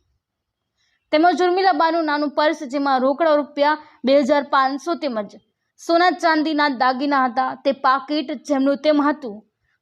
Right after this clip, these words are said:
પરંતુ તેમાંની આ વસ્તુઓ ન હતી. વાગડ જવાના હોવાથી આ તમામ વસ્તુઓ થેલામાં મૂકીને સેટી ઉપર થેલા ઉપર રાખેલ. ત્યારબાદ રામદેવસિંહના શાળાના પત્ની જયશ્રીબા વીરભદ્રસિંહ ગોહિલ,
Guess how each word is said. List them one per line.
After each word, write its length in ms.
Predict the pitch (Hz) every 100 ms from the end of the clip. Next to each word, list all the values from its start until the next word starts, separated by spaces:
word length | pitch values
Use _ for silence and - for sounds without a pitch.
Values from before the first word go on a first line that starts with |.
| -
પરંતુ 340 | 311 349 381 440
તેમાંની 420 | 415 349 349 349
આ 60 |
વસ્તુઓ 500 | 285 262 285 - 370
ન 100 | 339
હતી. 380 | 349 320 240 208 - _ _ _ _ _ _ _ _ _ _ _ _ _ _ _ _ _ -
વાગડ 500 | 254 285 311 359 311
જવાના 360 | 320 330 320
હોવાથી 460 | 320 269 285 285 349
આ 120 | 311
તમામ 380 | 254 262 302 269
વસ્તુઓ 420 | 262 269 - 311
થેલામાં 400 | 311 302 285 269
મૂકીને 440 | 233 226 302 311 - _ _ _ _
સેટી 280 | - 285 240
ઉપર 200 | 320 339
થેલા 280 | 330 302 277
ઉપર 300 | 262 294 285
રાખેલ. 440 | 214 214 214 262 349 _ _ _ _ _ _ _
ત્યારબાદ 380 | 262 262 302 294
રામદેવસિંહના 720 | 320 311 320 370 339 339 311
શાળાના 440 | 302 311 285 277 277
પત્ની 420 | - 269 - 302
જયશ્રીબા 600 | 294 269 262 320 269 269
વીરભદ્રસિંહ 840 | 262 269 220 262 262 - 269 226
ગોહિલ, 280 | 233 262 294